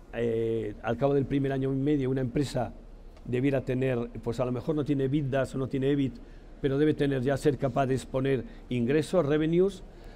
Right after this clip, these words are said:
Al final de ese cuarto año, por supuesto que debe tener ya resultados de ebitas y ebit positivos. Y luego ya, pues a partir de ahí yo diría incluso que es más fácil, ¿no? Eh, yo creo que los verdaderos problemas para el mundo del emprendedor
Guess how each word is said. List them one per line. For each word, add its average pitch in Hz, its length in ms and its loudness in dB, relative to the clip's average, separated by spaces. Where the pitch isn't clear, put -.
Al 143 180 4
final 147 340 2
de 151 80 2
ese 143 840 6
cuarto 147 400 4
año, 143 380 2
por 113 120 -2
supuesto 120 420 -2
que 113 80 -2
debe 120 140 0
tener 120 260 0
ya 123 140 2
resultados 117 760 -2
de 117 140 -2
ebitas 117 480 -2
y 117 80 0
ebit 113 200 -4
positivos. 143 680 0
Y 156 80 2
luego 190 160 4
ya, 190 220 6
pues 156 260 -2
a 151 100 4
partir 170 380 0
de 196 100 4
ahí 190 80 2
yo 190 80 4
diría 185 180 4
incluso 175 320 0
que - 120 -2
es 143 80 -2
más 135 200 -4
fácil, 120 400 0
¿no? 143 180 0
Eh, 123 140 -4
yo 135 120 -2
creo 147 120 0
que 143 100 0
los 127 140 0
verdaderos 135 360 0
problemas 143 500 0
para 135 160 -2
el 131 40 -2
mundo 143 200 2
del 139 80 2
emprendedor 139 520 0